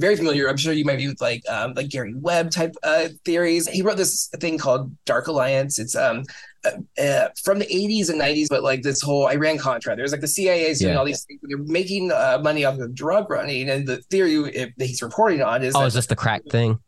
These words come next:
Speaker 1: crack is going into the
Speaker 2: Okay,
Speaker 1: street.
Speaker 2: yeah, yeah.
Speaker 1: He's responsible for it, and he had evidence for it. It was in the paper in my hometown paper, uh, <laughs> as a
Speaker 2: Oh,
Speaker 1: kid.
Speaker 2: cool.
Speaker 1: I was, like, really into this shit.
Speaker 2: <laughs>
Speaker 1: And, like, um, he, and he eventually ret-, retracted it. It was a whole, it's a whole crazy story.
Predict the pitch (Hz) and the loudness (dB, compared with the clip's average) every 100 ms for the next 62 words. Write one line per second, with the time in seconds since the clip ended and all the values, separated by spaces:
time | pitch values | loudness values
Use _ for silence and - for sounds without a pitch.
0 | - 285 - 330 139 175 - 311 127 - | -2 2 2 0 0 0 2 2 2 2
1 | 107 98 98 85 87 76 - - - - | 2 2 2 2 2 0 -4 -10 -8 0
2 | 226 202 170 143 - - 117 - - - | 0 0 -4 -2 -4 -2 0 2 0 -2
3 | - - 160 175 160 156 156 147 143 147 | -8 -4 -2 2 2 2 -2 0 0 0
4 | 139 170 196 247 226 190 196 156 - - | 0 -2 -2 -2 -2 -2 0 0 0 -2
5 | - 156 151 143 - 156 - 135 135 131 | -2 -4 -4 -6 -4 -6 -6 -2 2 2
6 | 127 - 185 185 - 175 87 - - - | 2 2 4 4 4 2 2 0 -4 -8
7 | - 185 196 196 185 123 151 156 127 - | -4 -2 2 2 2 2 2 0 0 -4
8 | - - 180 185 170 - 170 170 180 165 | -6 -6 2 4 4 4 4 4 0 0
9 | 196 170 160 202 269 202 143 - 127 - | 0 2 2 2 0 -2 -4 -6 -10 -6
10 | 139 175 - - 143 147 180 - 175 202 | -4 -4 -6 -8 -6 -2 -2 -2 -4 0
11 | 226 185 151 147 - 135 139 143 139 | 0 2 0 0 0 0 2 0 -4